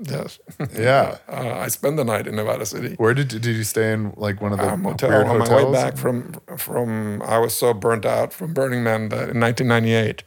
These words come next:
Speaker 2: Uh-huh.
Speaker 1: that I had to, I stopped at a motel in Nevada City.
Speaker 2: Yeah. Yeah, it was a, it was a weird place to grow up. Uh,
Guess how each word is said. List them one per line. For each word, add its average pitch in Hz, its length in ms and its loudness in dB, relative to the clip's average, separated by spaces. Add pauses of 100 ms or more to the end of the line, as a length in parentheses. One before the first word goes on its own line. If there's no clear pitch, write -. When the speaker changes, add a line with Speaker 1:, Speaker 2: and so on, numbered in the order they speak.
Speaker 2:
Uh-huh. 113 360 4 (200)
Speaker 1:
that 113 180 0
I 110 140 4
had 107 240 2
to, 98 340 0
I 180 60 -2
stopped 117 280 0
at 101 80 2
a 110 40 2
motel 101 380 2
in 101 100 -2
Nevada 107 300 -2
City. - 280 -8
Speaker 2:
Yeah. 104 460 2 (680)
Yeah, 127 120 6
it 127 40 6
was 123 160 2
a, 151 120 0 (100)
it 131 60 2
was 156 140 2
a 151 60 2
weird 123 280 4
place 104 300 0
to 107 80 -2
grow 95 280 2
up. 69 240 -4 (500)
Uh, 95 420 2